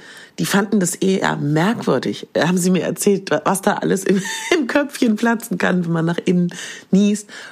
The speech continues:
Und auf einmal, warum erzähle ich dir das, habe ich so gemerkt, spannend. Auf einmal habe ich gemerkt, das, was in der einen Lebenswelt richtig ist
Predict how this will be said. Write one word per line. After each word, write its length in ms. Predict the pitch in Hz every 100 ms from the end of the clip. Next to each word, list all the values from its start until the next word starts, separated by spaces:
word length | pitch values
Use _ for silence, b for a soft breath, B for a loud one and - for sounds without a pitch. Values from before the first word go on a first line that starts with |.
| B
Und 120 | 175
auf 140 | 180 -
einmal, 360 | 202 302 262 220
warum 200 | - 202
erzähle 400 | - - - 269
ich 100 | 254
dir 140 | 196
das, 300 | 160 156 180 - _ _ _ _ _ _ _ - -
habe 140 | 156
ich 80 | 147
so 120 | 165
gemerkt, 640 | 160 151 180 196 185 - -
spannend. 540 | - 247 170 - - _ b b b b _ _
Auf 100 | -
einmal 140 | 214 254
habe 100 | 214
ich 100 | -
gemerkt, 680 | 175 165 165 214 233 - - b b b b b b b b b _
das, 260 | 202 196 -
was 340 | 190 180 - - _ _ _ _ _ -
in 160 | 208 196
der 220 | 185 - -
einen 600 | - - 247 277 240 180
Lebenswelt 880 | - 185 202 185 170 - 78 - -
richtig 440 | 202 - - 160 -
ist 300 | - -